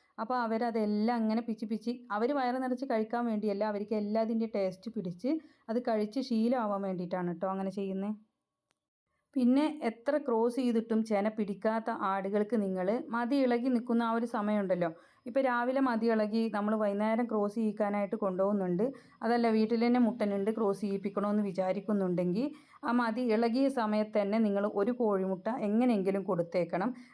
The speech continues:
അത് പിണ്ണാക്കിൽ നനച്ചിട്ട് കുഴച്ചിട്ടോ വെള്ളത്തിൽ കലക്കിയാൽ ചിലപ്പോൾ പച്ച സ്മെല്ല് കാരണം കുടിക്കുമോയെന്ന് അറിയില്ല. അല്ലെങ്കിൽ കുറച്ച് തേങ്ങാ പിണ്ണാക്ക് നനച്ചിട്ട് അതിൽ മിക്സാക്കിയിട്ട് എങ്ങനെയെങ്കിലും കൊടുക്കുക ഒരു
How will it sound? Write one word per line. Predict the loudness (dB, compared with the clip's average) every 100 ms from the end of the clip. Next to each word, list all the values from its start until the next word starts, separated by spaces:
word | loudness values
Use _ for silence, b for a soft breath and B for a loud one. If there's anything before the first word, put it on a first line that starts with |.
| -2
അത് | 0 0
പിണ്ണാക്കിൽ | 0 0 -2 0 2 2
നനച്ചിട്ട് | 0 -2 -4 -4 0
കുഴച്ചിട്ടോ | 2 2 -2 -2 0 0 -2 B B -2
വെള്ളത്തിൽ | 0 0 -2 0
കലക്കിയാൽ | 0 0 0 2
ചിലപ്പോൾ | 0 0 -2 -2
പച്ച | -2 -2 0
സ്മെല്ല് | 0 2 2
കാരണം | 2 -2 -4
കുടിക്കുമോയെന്ന് | -6 -4 -2 0 0
അറിയില്ല. | 0 2 0 0 B B 0
അല്ലെങ്കിൽ | 4 4 2 0
കുറച്ച് | 0 -2 0
തേങ്ങാ | 2 0 0 -2
പിണ്ണാക്ക് | -2 -2 0 0
നനച്ചിട്ട് | 0 -2 -2 -2 -2
അതിൽ | 0 -2 -2 -6
മിക്സാക്കിയിട്ട് | -2 -4 -2 -4 -2 2
എങ്ങനെയെങ്കിലും | 2 2 0 -2 -2
കൊടുക്കുക | -4 -2 -4
ഒരു | -2